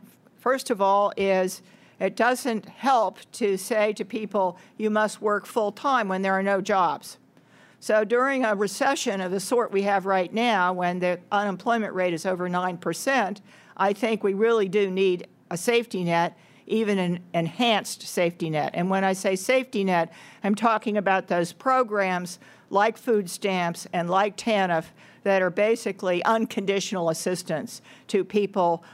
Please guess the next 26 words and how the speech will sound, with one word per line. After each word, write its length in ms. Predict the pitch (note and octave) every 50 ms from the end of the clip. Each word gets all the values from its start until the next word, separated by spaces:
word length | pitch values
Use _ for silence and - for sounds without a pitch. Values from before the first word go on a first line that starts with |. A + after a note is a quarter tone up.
| - _ -
that 120 | G3 F3
are 80 | F3+ E3+
down 280 | F3+ F#3 F#3 F#3 F3+
on 160 | F3+ E3 D#3
their 160 | D#3+ D#3+ D#3 D#3+
luck. 400 | F3 F#3 E3+ - - - - - _ _ _ - - - _ _
But 160 | - G#3 G3 F#3+
I 200 | F3 G3+ A#3 B3
would 160 | A#3 A#3+ A3
argue 340 | G#3+ G#3+ G#3+ G#3+ F#3+ G3 F3+
they 140 | G#3 G3+
should 220 | G3 - - G#3+ E3+
be 100 | F#3+ F#3+
temporary. 720 | - A#3 G3 G#3+ - - E3+ D#3 D#3 C#3+ - - C3+ - - _ _ - - - - -
Uh, 520 | - F3 F3+ F3 E3+ E3+ E3 C3+ E3+ E3 - - -
particularly 380 | - G#3 G#3+ G#3 - G#3 G3 G3+
any 160 | G3+ G3 F#3 F3
enhancements 760 | D#3+ D#3+ - F#3+ A3 G#3 G3+ F#3+ - - - D3+ - -
should 160 | - - E3+ D3+
be 140 | E3+ D#3+
temporary. 720 | D#3+ - F3 E3+ D#3+ D3 - D#3+ D#3 C#3+ C3+ C#3 - - - - - - - -
And 160 | F#3 F#3 G3
indeed, 340 | G3 F#3+ F#3 G#3+ G#3+ A3 F3+
the 80 | G3
Congress 480 | F#3+ - G#3 F#3+ F#3+ F#3+ F3+ F3 E3+ -
did, 420 | - - C#4 C#4 A#3+ G#3 G#3 -